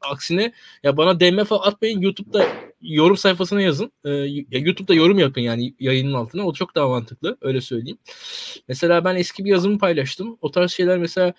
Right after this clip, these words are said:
o yazı, e, Doğan'la beraber yazdığımız yazı mesela bizim Telegram'da da paylaşılır. E, o tarz yerlerde de tekrar paylaşabiliriz o tarz şeyleri. E, alternatif dediğim gibi konuşma alanlarını kullanmak lazım. Ee, buradaki arkadaşların hepsini YouTube yorumlarına bekliyoruz. Öyle söyleyeyim.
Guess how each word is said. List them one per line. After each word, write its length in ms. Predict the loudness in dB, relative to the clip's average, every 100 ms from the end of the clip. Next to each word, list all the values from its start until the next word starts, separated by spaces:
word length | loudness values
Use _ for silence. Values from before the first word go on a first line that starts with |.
| _ _
o 80 | 4
yazı, 440 | 6 6 6 4 4
e, 120 | 0
Doğan'la 320 | 2 2 2
beraber 280 | 2 0 0
yazdığımız 400 | 0 -2 -2 -2
yazı 140 | -2 -4
mesela 220 | -6 -6
bizim 160 | -6
Telegram'da 500 | -2 0 2 0 0
da 100 | -4
paylaşılır. 560 | -4 -4 -4 -8 -10 -10 -6
E, 340 | -2 -2 -4
o 160 | -6 -2
tarz 260 | 2 4
yerlerde 360 | 4 2 2 0
de 60 | 0
tekrar 340 | -2 -4 -4
paylaşabiliriz 580 | -2 -4 -4 -6 -6 -8
o 80 | -8
tarz 200 | -10 -10
şeyleri. 420 | -10 -8 -10 -4 0
E, 40 | 2 2 2 4 4 2 -2 _ -20 -14 -14 -14 _
alternatif 640 | -2 2 2 0 -2 -6 -12 _ _ -8
dediğim 220 | -4 -4
gibi 100 | -4
konuşma 420 | -4 -4 -2 0
alanlarını 380 | 2 2 0 -2 -6
kullanmak 500 | -4 0 0 0 -2
lazım. 300 | 0 0 -2 -12 _ _ _ _ _
Ee, 380 | -4 0 0 0
buradaki 300 | -2 0 0
arkadaşların 500 | 0 0 -2 -2 -2
hepsini 340 | -2 -4 -8 -6
YouTube 380 | -4 -4 -4 0
yorumlarına 380 | 0 2 0 0
bekliyoruz. 480 | -2 -2 -4 -4 -10
Öyle 140 | -10
söyleyeyim. 300 | -10 -14 -14